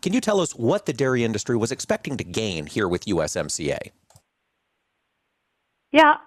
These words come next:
Speaker 2: our expectation of what we're likely to gain, uh, if Canada finally complies with the agreement,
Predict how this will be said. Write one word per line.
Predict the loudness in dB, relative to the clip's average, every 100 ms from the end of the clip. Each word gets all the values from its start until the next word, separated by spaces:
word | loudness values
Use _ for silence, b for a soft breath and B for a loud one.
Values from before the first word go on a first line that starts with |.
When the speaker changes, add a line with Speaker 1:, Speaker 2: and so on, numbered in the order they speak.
| 0
Speaker 2:
our | 2 2
expectation | -4 -10 -8 -8 -10 -8 -8
of | -4
what | -4 -4
we're | -4
likely | -4 -4 -8 -8
to | -8
gain, | -6 -6 -2 -2 -2 -6 0
uh, | 4 6 6 4 0 _
if | -8 -8 _
Canada | -6 -4 -2 0 -2 -4
finally | -4 -2 -4 -8 -10
complies | -12 -4 -4 -4
with | -10
the | -8 -8
agreement, | -8 -12 -8 -8 -10